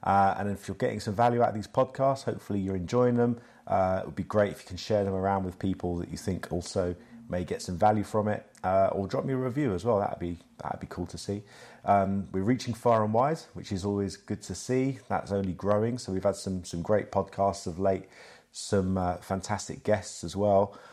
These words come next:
Um, and we're, we're definitely getting further and further with each one. So, um, really encouraged with that. Cool. Okay. So, um,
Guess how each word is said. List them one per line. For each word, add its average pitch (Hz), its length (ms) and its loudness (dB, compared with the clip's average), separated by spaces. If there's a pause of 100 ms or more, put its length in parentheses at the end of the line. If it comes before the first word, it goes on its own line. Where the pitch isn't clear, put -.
(200)
Um, 92 400 2
and 98 180 0
we're, 92 140 0
we're 87 140 -6
definitely 92 520 -2 (280)
getting 90 220 -4
further 95 440 2
and 85 120 -4
further 92 300 0
with 85 200 -4
each - 220 -6
one. 82 260 -4
So, 82 420 -2
um, 82 180 -4 (280)
really 95 320 4
encouraged 85 420 -4
with - 140 -12
that. - 240 -6 (680)
Cool. 180 420 2
Okay. 151 400 0
So, 127 500 0
um, 131 320 2